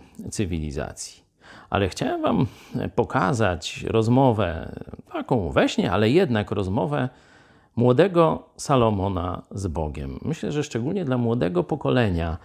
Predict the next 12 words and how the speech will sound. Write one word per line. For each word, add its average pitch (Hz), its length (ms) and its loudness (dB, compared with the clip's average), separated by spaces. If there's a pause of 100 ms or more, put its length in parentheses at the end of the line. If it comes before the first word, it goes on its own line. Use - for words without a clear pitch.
(340)
będzie 190 380 0
to 185 500 0
rozmowa 135 680 0
niezwykła, 143 640 2
a 147 100 4
może 147 400 2
i 233 100 -2
zmienić 120 540 0
wasze 120 360 0
życie. 101 380 -2
Zobaczcie, 151 580 -2 (800)
jak, 135 540 2